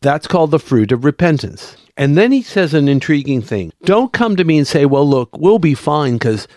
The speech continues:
we are biologically related to Father Abraham, the patriarch.' Forget it. God can raise up stones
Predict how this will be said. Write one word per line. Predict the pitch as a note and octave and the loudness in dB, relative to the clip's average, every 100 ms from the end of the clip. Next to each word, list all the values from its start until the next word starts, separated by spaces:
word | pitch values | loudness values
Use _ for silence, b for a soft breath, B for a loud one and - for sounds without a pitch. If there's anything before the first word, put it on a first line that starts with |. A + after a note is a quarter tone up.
| b | b
we | D3 E3 | 2 2
are | C3+ A#2+ _ _ _ _ - | 2 -2 _ _ _ _ -4
biologically | D3 D3 C#3+ D#3 D3 C3+ C3 | 0 2 2 0 0 -2 0
related | A#2+ C3 B2+ C#3+ C3 A#2 A#2 | 2 2 2 2 2 0 -2
to | - C#3+ | -4 -2
Father | C#3+ B2 C3 C#3 | 0 -2 0 0
Abraham, | G3 E3 A#2+ G2 - _ _ | 0 0 -2 -2 -8 _ _
the | F3+ | -2
patriarch.' | - G3+ G3 C3 F#2 - - _ _ _ _ _ _ _ | 2 0 0 -4 -4 -6 -20 _ _ _ _ _ _ _
Forget | - F3 D#3 F#3+ D#3+ | -6 -4 0 0 0
it. | G2 _ _ - | -4 _ _ -4
God | C#3+ F3 F3 | 0 0 0
can | F3 | 0
raise | D3+ D#3 C#3+ | 2 2 0
up | A#2+ | -6
stones | - - F3+ F#3+ D#3+ F#2+ - - - | -12 -2 0 2 2 0 -8 -20 -20